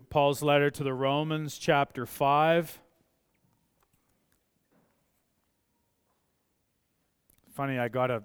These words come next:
I've got a little thank you note sitting in my pulpit here, thanks to one of the kids there. Um, that's a,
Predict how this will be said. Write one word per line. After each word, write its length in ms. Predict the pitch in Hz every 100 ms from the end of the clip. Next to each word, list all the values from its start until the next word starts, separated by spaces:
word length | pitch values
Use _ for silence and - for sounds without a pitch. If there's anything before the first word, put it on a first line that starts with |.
| -
I've 140 | 117 120
got 160 | 123
a 40 | 117
little 240 | 123 110
thank 400 | - 123 131 131
you 120 | 117
note 340 | 107 107 104 -
sitting 300 | 127 120 117
in 100 | 107
my 140 | 101
pulpit 420 | - 120 117 113
here, 300 | 90 101 90 _ _ _ -
thanks 260 | 113 -
to 60 | 117
one 200 | 107 113
of 60 | 98
the 60 |
kids 460 | - - 113 101 92
there. 300 | 92 95 - _ _ _ -
Um, 440 | 95 95 95 92 82 _ _ _ _ _ _ _ _ _ _ _ _ _ _ _ -
that's 180 | 104
a, 140 | 104